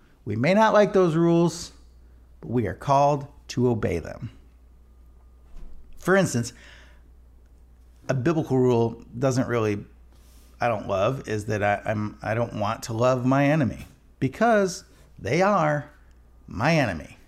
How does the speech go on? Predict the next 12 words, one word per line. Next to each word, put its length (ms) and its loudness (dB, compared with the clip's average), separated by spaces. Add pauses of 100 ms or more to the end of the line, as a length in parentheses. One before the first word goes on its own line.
(460)
There's 220 0
a 60 0
reason 400 4
why 160 4
they're 120 2
my 220 -4
enemy, 520 -6 (460)
because 680 -2 (100)
they 140 -2
probably 520 -2
wronged 480 -2
me. 200 -16